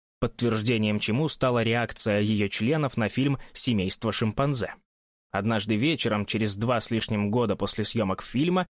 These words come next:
зимовочный зал превратили в кинотеатр. Свет приглушили, и на одной из стен появились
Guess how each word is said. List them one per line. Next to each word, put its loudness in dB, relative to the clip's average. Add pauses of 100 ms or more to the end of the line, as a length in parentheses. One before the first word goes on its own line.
(280)
зимовочный 0
зал 2
превратили 0
в -4
кинотеатр. -2 (400)
Свет 0
приглушили, 2
и 2
на 2
одной 2
из -2
стен 0
появились 0